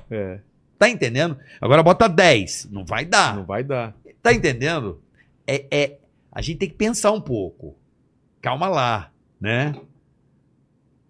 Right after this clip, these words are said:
Speaker 2: Pra assistir a Copa no celular só na Cazé T V. Mas porque só tinha lá. A Globoplay você tinha que pagar, porra.
Speaker 1: Exato.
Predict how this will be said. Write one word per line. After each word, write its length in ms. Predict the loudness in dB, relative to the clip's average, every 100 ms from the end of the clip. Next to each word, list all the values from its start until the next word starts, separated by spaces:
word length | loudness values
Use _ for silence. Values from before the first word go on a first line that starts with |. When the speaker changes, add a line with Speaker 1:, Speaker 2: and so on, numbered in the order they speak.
| _ _ _ _ _ _ -6
Speaker 2:
Pra 100 | -4
assistir 320 | -4 -4 -2
a 40 | -2
Copa 300 | -2 -2 -4
no 80 |
celular 300 | -6 -4 -4
só 180 | -4 -4
na 100 | -4
Cazé 240 | -4 -4 -2
T 140 | -2
V. 260 | -2 -2 -4
Mas 100 | -8
porque 120 | -8
só 120 | -6 -6
tinha 380 | -6 -4 -2
lá. 280 | -2 -2 -4 _
A 60 | -4
Globoplay 340 | -4 -2 -6
você 100 | -6
tinha 100 | -8
que 60 | -6
pagar, 320 | -2 -2 -4
porra. 340 | -8 -12 -10
Speaker 1:
Exato. 500 | -8 -4 -4 -4 -12